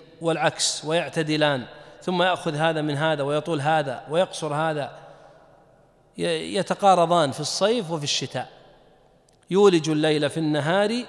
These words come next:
ويولج النهار في الليل، وسخر الشمس والقمر كل يجري لأجل مسمى، ذلكم الله ربكم له الملك، والذين تدعون من دونه ما يملكون من قطمير". كل من،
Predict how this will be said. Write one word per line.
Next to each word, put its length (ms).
ويولج 460
النهار 480
في 120
الليل، 320
وسخر 500
الشمس 440
والقمر 560
كل 280
يجري 580
لأجل 500
مسمى، 640
ذلكم 520
الله 420
ربكم 640
له 180
الملك، 560
والذين 440
تدعون 460
من 140
دونه 320
ما 220
يملكون 380
من 160
قطمير". 460
كل 260
من، 520